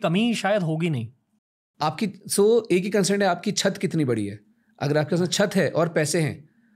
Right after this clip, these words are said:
Speaker 2: आ, तो आपका बिल तो ज़ीरो हो सकता है।
Speaker 1: अगर बारिश हो रही है और क्लाउडी मौसम है?
Speaker 2: So, ये भी डाउट आता है, आ, लोगों को। आ,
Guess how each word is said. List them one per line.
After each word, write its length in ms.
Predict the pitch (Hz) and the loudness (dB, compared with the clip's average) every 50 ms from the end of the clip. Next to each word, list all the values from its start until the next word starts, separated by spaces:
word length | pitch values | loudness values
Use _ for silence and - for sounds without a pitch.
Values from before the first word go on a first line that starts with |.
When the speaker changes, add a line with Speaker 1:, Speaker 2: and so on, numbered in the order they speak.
| _ _ _ _ _ _ _ - | _ _ _ _ _ _ _ -8
Speaker 2:
आ, 760 | - 120 127 127 123 123 123 120 120 117 117 113 113 110 107 | -6 -4 -2 -2 -2 -2 -2 -2 -2 -2 -2 -4 -4 -6 -6
तो 160 | 113 - 190 | -4 0 0
आपका 280 | 175 151 147 - - 175 | 2 2 0 0 0 2
बिल 180 | 151 147 143 | 2 2 2
तो 100 | 143 202 | 4 4
ज़ीरो 220 | 170 160 147 135 127 | 4 4 4 2 2
हो 60 | 113 | 0
सकता 280 | - 98 - - - 95 | -2 -4 -8 -8 -10 -10
है। 120 | 104 - - | -10 -8 -6
Speaker 1:
अगर 160 | 139 151 151 | -4 -2 -2
बारिश 420 | 143 139 131 127 135 147 156 147 - | 0 0 0 0 0 0 -2 -4 -4
हो 120 | 160 156 | -4 -2
रही 140 | 151 151 147 | -2 0 0
है 120 | 151 147 | 0 -2
और 180 | 147 147 143 143 - | -2 -2 -4 -4 -4
क्लाउडी 360 | 156 139 127 131 135 139 147 | -2 -2 0 0 0 -2 -2
मौसम 440 | 147 139 139 135 131 135 139 135 131 | -2 -2 -4 -4 -6 -6 -6 -4 -6
है? 220 | 127 127 - - _ _ _ _ - | -6 -8 -8 -14 _ _ _ _ -4
Speaker 2:
So, 100 | - 147 | -2 0
ये 140 | 131 135 151 | 0 0 2
भी 120 | 160 190 | 2 2
डाउट 280 | 165 165 160 160 147 151 | 2 4 2 2 2 2
आता 200 | 123 120 - 120 | 0 0 0 -2
है, 200 | 143 240 - - _ - 131 127 - | -2 -2 -8 -18 _ -20 -20 -12 -6
आ, 60 | - 127 | -4 -2
लोगों 300 | 127 135 131 131 131 123 | 0 2 2 2 2 0
को। 360 | 135 175 214 214 - - - - | 0 0 -2 -2 -4 -12 -6 -4
आ, 420 | 139 139 143 147 151 151 151 | 0 0 0 2 2 0 0